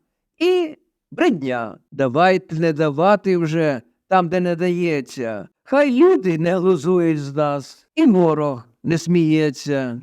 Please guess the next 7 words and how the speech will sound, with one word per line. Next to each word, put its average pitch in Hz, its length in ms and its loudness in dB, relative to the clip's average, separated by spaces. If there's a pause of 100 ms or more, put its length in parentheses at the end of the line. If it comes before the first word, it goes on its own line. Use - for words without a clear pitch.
(120)
А 143 120 0
далі 165 520 0
приклади 190 720 0
щирої 220 840 0
української 175 920 0
мови, 147 600 0 (160)
без 147 440 -2